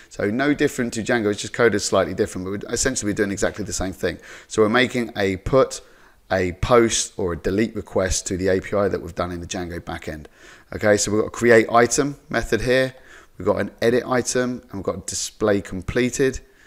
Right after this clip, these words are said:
Okay, so these are all methods that we need to make this,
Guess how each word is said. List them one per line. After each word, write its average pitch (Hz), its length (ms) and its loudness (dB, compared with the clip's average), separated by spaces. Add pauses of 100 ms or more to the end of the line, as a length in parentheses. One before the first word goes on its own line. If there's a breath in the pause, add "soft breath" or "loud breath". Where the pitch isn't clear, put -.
(300 soft breath)
Okay, 95 160 -4
so - 140 -4
these 117 140 0
are 120 40 -2
all 113 60 0
methods 110 360 -2
that 98 60 -8
we 98 100 -6
need 95 320 -4
to 92 320 -2
make 92 280 -6
this, 92 240 -6